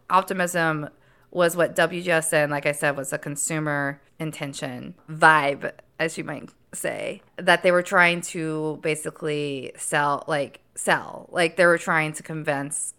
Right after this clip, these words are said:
uh, people this kind of attitude should be marketed, um, in,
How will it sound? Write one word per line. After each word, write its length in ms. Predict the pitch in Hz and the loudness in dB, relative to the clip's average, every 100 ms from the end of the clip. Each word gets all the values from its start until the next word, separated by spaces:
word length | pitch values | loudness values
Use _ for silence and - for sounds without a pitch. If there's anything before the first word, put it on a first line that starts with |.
| - | -8
uh, 400 | 64 55 71 98 - _ _ _ _ _ _ | -6 -6 -8 -12 -18 _ _ _ _ _ _
people 680 | - 165 170 147 139 135 - _ _ _ - | -12 -4 2 2 2 -6 -12 _ _ _ -20
this 320 | 170 165 156 | -6 -2 -2
kind 180 | - 151 | -2 -4
of 80 | 139 | -4
attitude 600 | 147 147 143 - 156 135 - | -4 -4 -4 -8 -10 -10 -12
should 300 | - - - | -12 -12 -12
be 500 | - - - - - | -12 -12 -14 -16 -8
marketed, 720 | 175 147 - - - - - _ _ _ _ _ - | -2 -2 -2 -8 -12 -14 -16 _ _ _ _ _ 2
um, 540 | 156 147 143 139 - _ _ - | 2 0 -8 -12 -16 _ _ -8
in, 460 | 170 156 147 139 | -4 -4 -4 -8